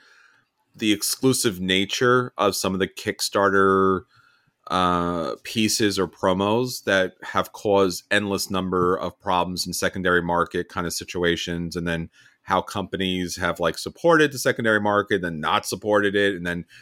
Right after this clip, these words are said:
reprinted it after people paid all that money. I mean, there's been, I mean, we could spend days talking about Kickstarter. There's so much good, there's so much bad, and then there's just a lo-, a lot of really random, ugly stuff. And then,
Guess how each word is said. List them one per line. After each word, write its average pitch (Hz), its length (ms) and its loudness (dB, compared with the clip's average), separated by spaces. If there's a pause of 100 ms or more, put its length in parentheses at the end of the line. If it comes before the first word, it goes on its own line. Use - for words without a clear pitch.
(160)
reprinted 107 640 -4
it 104 120 2
after 98 280 0
people 95 240 -14
paid 95 180 -4
all 98 140 2
that 87 180 0
money. 98 380 -2
I - 20 -4
mean, 98 140 -6
there's 120 220 0
been, 104 340 0 (720)
I 110 80 0
mean, 110 160 2
we 131 80 2
could 127 120 0
spend 98 260 0
days 98 280 4
talking 95 300 -2
about 85 200 -2
Kickstarter. 69 560 -6
There's 98 180 -4
so 143 140 2
much 139 220 0
good, 110 320 4
there's 98 200 0
so 104 120 -2
much 98 220 -4
bad, 92 540 2 (520)
and 98 220 0
then 98 100 0
there's 101 200 2
just 110 200 -4
a 110 40 -4
lo-, 107 280 4
a 98 80 -2
lot 104 180 4
of 101 160 2
really 98 540 0
random, 104 440 0
ugly 117 260 0
stuff. 80 400 -4
And 92 100 -12
then, 92 280 -6